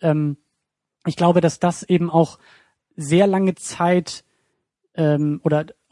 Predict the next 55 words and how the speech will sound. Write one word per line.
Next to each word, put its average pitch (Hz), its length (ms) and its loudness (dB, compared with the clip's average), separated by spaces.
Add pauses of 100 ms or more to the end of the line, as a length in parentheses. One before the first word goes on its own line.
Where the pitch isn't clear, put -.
für - 160 -4
lange 185 180 2
Zeit 175 260 -4
immer 202 140 2
problematischer 165 760 0
wurde 131 220 0
auch 131 140 -6
an 131 80 -8
der 123 80 -6
Figur. 131 320 -4
Und 123 100 -8
eben 156 180 -6
grad 156 220 0
in 165 80 -10
der 147 140 -6
heutigen 175 360 2
Zeit 147 460 0 (480)
ähm, 156 300 -2
wo 151 100 2
ja 160 140 2
irgendwie 160 280 -4
auch 147 160 -10
immer 180 180 2
mehr 165 220 2
Realismus 165 480 -2
gefordert 175 540 0
wird, 151 260 0 (280)
das 156 140 -2
tatsächlich 160 480 -2
auch 160 140 -2
ein, 147 400 -4
ein 151 200 -4
Problem 196 360 0
an 139 100 -4
der 131 80 -4
Figur 127 360 -8
ist, 120 220 -14
dass - 140 -6
man 147 220 0 (280)
grad 180 220 0
in 180 80 0
der 170 100 6
heutigen 170 320 2
Zeit 165 420 -2 (720)
viel 208 360 -2
besser 196 320 2
erklären 180 440 0
muss, 175 320 0
wie 160 80 -6
es 170 120 -10
genau 170 300 4
zu - 160 -6
diesem 170 260 -2
Moment 165 320 2
kam. 131 420 -4